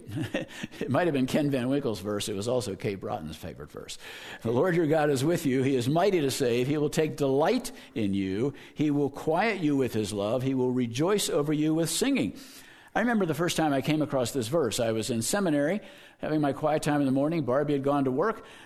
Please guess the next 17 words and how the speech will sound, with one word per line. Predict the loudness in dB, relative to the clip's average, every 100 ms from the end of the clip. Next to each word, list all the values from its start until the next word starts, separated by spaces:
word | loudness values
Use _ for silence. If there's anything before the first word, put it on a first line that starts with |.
| -6
I'm | -2
sitting | 0 2 2
there | 2 2
in | 2
our | 0
apartment | 0 0 2 0
reading | 0 2 2
this | 0
verse, | 0 0 0
and | 0 0
I | 0
thought, | 0 0 0 -6 -18 -12
"Nah, | -6 -4 -2 -4 -6 -10 -14 -18 -20 -20 -20 -20 -20 -20 -20 _ _ _ -20 -20 -20 -20 _ -20 _ _ _ _ _ -4
that | -4 -4
can't | -10 -12 -12
be | -16 -16
right. | -14 -14 -16 -20